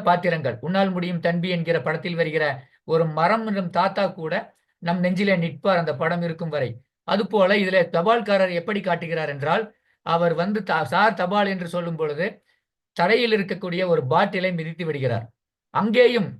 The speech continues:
ஏனென்று கேட்டால், சுப்பிரபாரதிய மணியன் அவர்கள் சூழல், தன்னுடைய வாழ்வியலோடு எப்பொழுதுமே சூழல் அக்கறையோடு தான் எந்த எழுத்தையும் நகர்த்துவார். இங்கே அந்த பாட்டிலை மிதித்ததோடு நிறுத்தாமல், நெகிழி குப்பைகள் இவற்றையெல்லாம் நடுரோட்டில் போட்டு விடுகிறார்களே,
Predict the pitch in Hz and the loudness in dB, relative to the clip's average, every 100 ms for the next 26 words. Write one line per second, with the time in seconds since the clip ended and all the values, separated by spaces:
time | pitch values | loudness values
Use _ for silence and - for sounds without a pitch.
0 | _ 165 208 190 180 170 - 202 202 180 | _ -2 0 -2 0 0 2 -2 -2 -4
1 | 214 202 190 180 165 160 156 151 165 208 | 0 2 0 0 -4 -4 -4 -4 -4 -2
2 | 196 226 226 202 - _ 165 170 160 156 | 0 2 2 0 -12 _ -2 0 0 0
3 | 151 190 208 208 196 180 180 226 - _ | 2 2 2 0 0 0 2 0 -2 _
4 | _ _ 160 165 220 220 196 208 - 196 | _ _ -10 0 2 2 0 -2 -2 -2
5 | 208 190 170 185 185 180 170 185 160 180 | 0 -2 0 -2 0 0 0 0 -2 -2
6 | 190 175 170 175 165 143 143 - 135 98 | 0 -2 -2 -2 -2 -2 -4 -4 -6 -6
7 | - _ _ - 185 202 185 151 160 208 | -8 _ _ -2 2 4 4 4 4 4
8 | 226 214 170 170 208 - 208 220 214 175 | 4 4 2 2 0 0 2 4 4 2
9 | 170 170 147 151 196 190 _ _ 160 165 | 0 0 0 0 -4 -6 _ _ -2 0
10 | 208 214 208 - 180 165 180 165 170 165 | 2 0 -2 2 2 2 0 0 -2 2
11 | 170 170 190 165 160 190 202 214 - 180 | 0 2 0 0 -2 -2 -2 -4 -6 -6
12 | 180 196 185 185 185 170 185 | -2 0 0 2 2 2 0